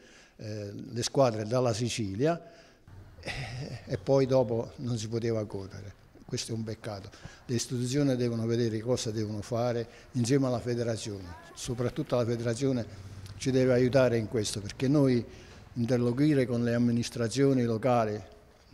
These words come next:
lo possiamo fare fino a un certo punto, ma se la federazione,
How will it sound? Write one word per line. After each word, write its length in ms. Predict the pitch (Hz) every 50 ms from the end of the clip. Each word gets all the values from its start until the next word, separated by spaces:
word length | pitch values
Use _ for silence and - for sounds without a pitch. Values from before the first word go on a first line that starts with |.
| 98 90 -
lo 120 | - 131 127
possiamo 420 | - 123 110 - 131 123 123 120
fare 260 | - - 123 120 120
fino 220 | 107 - 127 117 120
a 20 |
un 80 | 120 107
certo 300 | - 113 - - 110 101
punto, 300 | 107 104 90 87 92 92 92 104
ma 160 | 104 110 117
se 160 | - - 135
la 100 | 131 123
federazione, 800 | 113 127 127 117 117 123 117 107 - 127 120 117 110 98 92 -